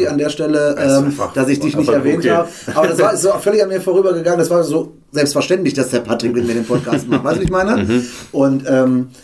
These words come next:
Speaker 1: da hat er mich gefragt, äh, ja, was macht ihr denn eigentlich da? Und dann musste ich auch erstmal so kurz überlegen. Ich sag ja so, im, im Endeffekt, äh, er sagte, so ein Alltagspodcast. Ich sag ja gut, ein Alltagspodcast hört sich erstmal knackelangweilig an, wenn man das so hört.
Speaker 2: Mhm.
Speaker 1: Dann sagt er,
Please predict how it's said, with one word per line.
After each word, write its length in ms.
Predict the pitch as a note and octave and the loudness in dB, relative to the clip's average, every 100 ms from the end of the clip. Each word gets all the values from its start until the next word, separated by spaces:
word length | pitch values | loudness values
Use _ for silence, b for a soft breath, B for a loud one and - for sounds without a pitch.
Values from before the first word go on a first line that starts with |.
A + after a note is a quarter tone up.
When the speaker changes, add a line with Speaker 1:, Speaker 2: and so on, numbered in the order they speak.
| B B B B | B B B B
Speaker 1:
da 100 | C3 | -2
hat 100 | E3+ | 0
er 60 | |
mich 160 | F#3 F3+ | 0 0
gefragt, 540 | D#3+ - C#3 D#3+ D#3+ | -4 -2 -2 -2 -2
äh, 100 | C3 | -2
ja, 300 | B2 B2+ A#2 | 0 0 0
was 160 | B2 B2 | -2 -2
macht 200 | E3 - | -4 -2
ihr 40 | G#3 | 0
denn 60 | C3+ | 0
eigentlich 320 | A2+ A2+ - | -2 -8 -4
da? 280 | A#2 A2 G2+ - B B B B | -2 -2 -6 -12 B B B B
Und 80 | A#2+ | -4
dann 100 | C3 | -2
musste 200 | C3 - | -2 -2
ich 80 | C3 | -2
auch 80 | B2+ | 0
erstmal 220 | D3 - | 0 2
so 100 | E3 | 2
kurz 220 | E3+ F3 | 2 2
überlegen. 400 | F#3 F#3+ G3 E3 | 4 4 4 2
Ich 100 | B2+ | 0
sag 120 | A#2+ A#2 | -4 -4
ja 100 | C#3 | -2
so, 100 | D#3+ | 0
im, 140 | C#3 | 0
im 200 | C3 C3 | -2 -2
Endeffekt, 640 | B2+ E3 E3 F3+ - - | 0 0 0 -2 -4 -8
äh, 220 | C#3+ B2+ B2 | -4 -4 -2
er 120 | B2 | -2
sagte, 420 | B2 C#3+ E3 D#3+ B B B | 0 -2 0 -2 B B B
so 100 | B2+ | -4
ein 100 | - | -2
Alltagspodcast. 1200 | C#3 C#3+ C3+ A#2 - B2 B2 - G2+ G2+ - - b b b b b b _ | -2 0 -2 -2 -6 -4 -4 -6 -8 -8 -10 -18 b b b b b b _
Ich 120 | - | -12
sag 100 | - | -8
ja 80 | A2+ | -6
gut, 160 | A2+ C#3+ | -2 -2
ein 80 | B2 | 0
Alltagspodcast 840 | B2+ C#3+ C#3+ C#3+ - D#3 - B2 | 0 0 -2 -4 -4 -4 -4 -4
hört 100 | C3+ | -2
sich 80 | C#3+ | 0
erstmal 260 | C#3+ C#3 C3 | -2 -2 -4
knackelangweilig 720 | - D3 C#3+ D#3 D3+ B2+ A#2+ | -2 -4 -2 0 0 0 -2
an, 80 | A#2+ | -2
wenn 80 | B2 | -2
man 120 | A#2+ | -2
das 140 | A#2 A2+ | -2 -4
so 120 | A2 | -2
hört. 280 | A2+ - - | 0 0 0
Speaker 2:
Mhm. 280 | - F#2 G#2+ | -8 -8 -4
Speaker 1:
Dann 120 | A#2+ | -2
sagt 200 | C#3+ D3 | -2 0
er, 240 | C#3 - | -2 -2